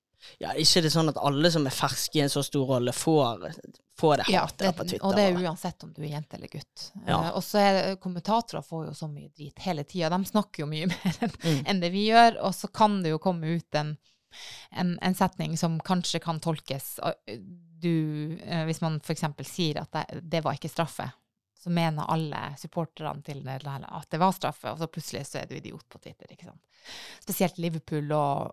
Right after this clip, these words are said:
Speaker 2: eh, de store klubbene, United, Chelsea, altså, eh, d-, supporterne deres har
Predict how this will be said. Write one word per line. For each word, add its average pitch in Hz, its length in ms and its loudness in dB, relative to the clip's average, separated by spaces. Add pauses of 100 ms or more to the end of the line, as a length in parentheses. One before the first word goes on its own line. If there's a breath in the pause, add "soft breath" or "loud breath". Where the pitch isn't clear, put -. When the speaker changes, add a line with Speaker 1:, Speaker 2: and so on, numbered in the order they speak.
Speaker 2:
eh, 160 180 0
de 151 80 -4
store 160 380 0
klubbene, 151 480 -4
United, 156 720 -4
Chelsea, - 500 -4
altså, 156 220 -4 (240)
eh, - 260 -16 (140)
d-, 175 240 -16 (240)
supporterne 180 580 -2
deres 147 380 -4 (180)
har 135 220 -4